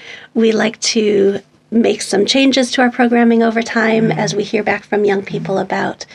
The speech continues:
Speaker 1: what they're interested in. Um, obviously, the period of covid has, um, had an effect on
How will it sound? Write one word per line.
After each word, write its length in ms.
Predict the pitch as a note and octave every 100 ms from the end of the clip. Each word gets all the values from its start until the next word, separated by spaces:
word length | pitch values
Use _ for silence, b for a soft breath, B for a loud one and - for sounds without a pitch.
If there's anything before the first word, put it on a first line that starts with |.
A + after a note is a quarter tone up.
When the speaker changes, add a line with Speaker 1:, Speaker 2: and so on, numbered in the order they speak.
| B B B
Speaker 1:
what 220 | A3+ G#3+
they're 120 | G#3
interested 600 | - A3 - A3+ - G#3+
in. 420 | G#3+ G#3 G3+ G3 G3 B B _
Um, 600 | - G3 F3+ - - F#3+ - _ - -
obviously, 580 | B3 C4 C4 A#3+ B3+ A#3+
the 480 | A3+ A3 G#3+ G3 - _ - b b b _ _ _ -
period 420 | - B3 B3 A#3
of 220 | G#3 G3
covid 480 | - A3+ A3+ A3+ A3
has, 540 | F#3+ G3 G3 G3 G3 B B B _
um, 580 | G3+ G3 G3+ F#3+ G3 G3 _ -
had 220 | - C#4+
an 100 | D4
effect 380 | B3+ - B3 -
on 400 | A3+ G#3+ G#3+ G#3+